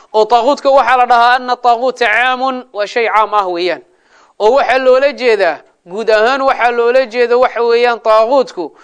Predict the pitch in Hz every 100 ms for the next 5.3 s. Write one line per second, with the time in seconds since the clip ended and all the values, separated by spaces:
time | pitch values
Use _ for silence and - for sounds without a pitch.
0 | - _ - 220 214 247 269 247 240 240
1 | 233 254 240 175 - _ - - 262 254
2 | 220 226 226 233 226 - 226 190 214 302
3 | 269 220 233 220 196 208 208 196 196 185
4 | - 208 214 226 214 208 196 175 165 -
5 | 160 139 120